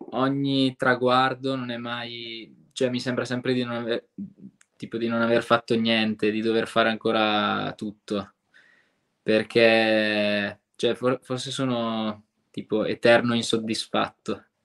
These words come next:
di quello che faccio, sono mega pignolo, quindi, boh, a volte infatti, non so, mia mamma così mi dice: "Dai, ma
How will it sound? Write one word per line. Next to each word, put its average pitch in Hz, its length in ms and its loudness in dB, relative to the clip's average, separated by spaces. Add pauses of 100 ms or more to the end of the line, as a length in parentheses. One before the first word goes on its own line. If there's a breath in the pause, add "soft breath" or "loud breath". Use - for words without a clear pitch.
(140)
di - 320 -10
quello 107 220 0
che 110 100 -4
faccio, 104 460 -6
sono 110 180 -6
mega 113 280 0
pignolo, 110 880 0 (800 loud breath)
quindi, 104 720 0 (1000)
boh, 92 420 -8 (120)
a 87 120 -6
volte 117 240 6
infatti, 123 520 4
non 104 160 -2 (260)
so, - 180 -8
mia 104 140 -2
mamma 107 400 0
così 107 180 -4
mi 110 100 -2
dice: 104 220 -4
"Dai, 104 200 0
ma 101 340 -4